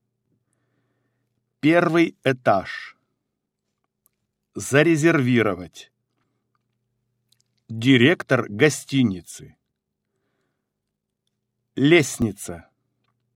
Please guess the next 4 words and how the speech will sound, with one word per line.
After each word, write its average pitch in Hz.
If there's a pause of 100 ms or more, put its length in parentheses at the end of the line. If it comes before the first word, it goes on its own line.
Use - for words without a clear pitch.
(680)
Администратор. 120 (1600)
Душ. 120 (1700)
Туалет. 147 (1700)
Заселение. 101